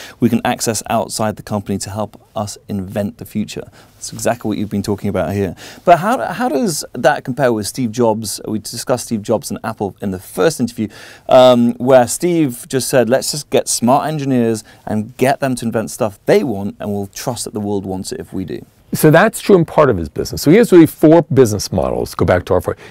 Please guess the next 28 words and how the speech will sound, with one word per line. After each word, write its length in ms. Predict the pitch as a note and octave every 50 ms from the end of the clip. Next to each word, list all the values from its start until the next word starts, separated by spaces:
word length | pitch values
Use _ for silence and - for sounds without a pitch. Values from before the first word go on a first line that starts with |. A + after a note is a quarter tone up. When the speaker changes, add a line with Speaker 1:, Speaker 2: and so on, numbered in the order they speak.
| - _
Speaker 2:
He 140 | - C#3 C3+
makes 420 | C3 C3+ C#3 D3 F#3+ - - -
things, 540 | - - A2+ G2 B2 F3 A3 A3+ - - - _ _
which 160 | - - - -
is 100 | A2 -
iMac, 600 | - - F#2+ G#2 G2+ G2 F#2+ F#2 F#2+ G2 G2 G2
iPhone, 760 | - F2 F#2 F#2+ G2 F#2+ - - F#2 F2 F2 F2+ F#2 F#2 F#2+ -
iPad, 520 | - E2 F#2 - - - F#2 C#2 - -
right? 120 | - - -
He 80 | G2+
makes 300 | G#2+ A#2 C#3 E3 - -
things. 640 | - - C#3+ G#2+ C2+ A#1+ - - - - - - - - - - - - -
And 140 | - A#2+ C#3+
it's 120 | - -
a 40 | D#3+
really 220 | E3 F#3 F3+ D#3
closed 560 | - - - G#2 - D3 D3+ D3+ D3+ D#3 -
system, 440 | - - - B2 - - - - -
a 60 | -
closed 320 | - - - F#2 F#2 - -
technology. 720 | G2+ F#2+ - A#2 A#2 A2+ A#2 A#2+ B2 A2 F#2+ A#2+ A#2 A#2 - - - - _
He's 220 | - C3+ C3+ B2
a 60 | C3+ C#3
manufacturer. 680 | C3+ C3 C3 C3+ C3+ B2 - - A#2 G2+ - - F2
He's 140 | D#2 F2+ F#2+
an 100 | G#2 F#2+
asset 380 | F#2 F#2+ G2 - - G#2+ F2 -
builder. 420 | - E2 D#2+ D2+ - - - -